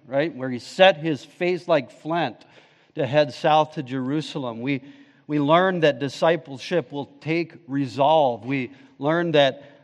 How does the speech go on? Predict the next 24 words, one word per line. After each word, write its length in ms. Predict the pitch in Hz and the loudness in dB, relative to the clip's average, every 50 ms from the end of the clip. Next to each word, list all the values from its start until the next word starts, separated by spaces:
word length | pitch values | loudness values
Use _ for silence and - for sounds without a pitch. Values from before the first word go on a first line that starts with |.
| _ | _
our 140 | - 139 139 | -2 -2 -2
following 600 | 135 - - 170 156 175 175 175 175 170 160 151 | -2 2 4 6 8 8 8 6 4 2 0 -2
of 140 | 139 127 - | -4 -6 -8
Christ 400 | - - 175 160 160 165 156 - | -4 0 2 2 2 2 0 -4
will 140 | 160 151 139 | -6 -6 -4
be 160 | 123 143 143 | -2 -2 -2
met 380 | 135 135 139 160 170 170 170 | -2 -2 0 2 2 2 2
with 320 | - 147 143 143 131 - - | 0 -2 -4 -4 -4 -6 -8
resistance 720 | 135 139 131 110 101 143 180 165 - - 151 139 123 - - | -6 -6 -6 -6 -6 -6 -6 -6 -8 -8 -8 -8 -6 -6 -6
and 240 | 143 123 117 - | -6 -6 -8 -6
even 320 | - 151 160 147 151 139 131 | -6 -4 -4 -4 -4 -6 -6
rejection, 800 | 127 131 123 113 127 143 147 165 139 - - 147 127 110 104 101 107 | -6 -8 -6 0 2 2 2 2 0 -4 -8 -8 -8 -8 -10 -16 -14
and 240 | 123 139 135 127 120 - _ - - _ _ _ _ _ _ _ | -10 -8 -8 -8 -8 -12 _ -20 -20 _ _ _ _ _ _ _
that 280 | - 156 151 139 - 123 | 2 2 2 2 0 -2
this 280 | 147 156 143 - - - - - _ _ _ | -2 -2 -2 -4 -10 -20 -20 -20 _ _ _
discipleship 720 | - 143 - - - 170 175 185 147 180 156 - - 139 139 | -8 -8 -4 2 4 4 4 4 2 -2 -4 -4 -6 -6 -6
is 100 | 147 123 | -2 2
all 300 | 156 151 160 185 196 190 | 4 4 6 6 6 4
about 420 | 165 131 151 156 170 175 - - | 4 6 6 6 8 6 6 2
the 100 | - 143 | -2 -6
rescue 800 | 135 127 120 120 151 165 185 - - - - 165 147 131 120 107 - - - _ _ _ _ _ _ _ _ _ _ - | -6 -4 2 4 6 6 6 4 -2 -6 -4 -4 -4 -4 -6 -8 -12 -18 -20 _ _ _ _ _ _ _ _ _ _ 2
of 420 | 143 156 147 135 117 127 117 120 | 4 6 6 4 2 -4 -14 -14
sinners. 580 | 127 - - 170 170 165 160 151 135 120 117 117 | -14 -6 -2 0 2 2 2 0 -2 -4 -4 -4
And, 300 | 147 139 131 127 127 - | -4 -4 -4 -6 -8 -12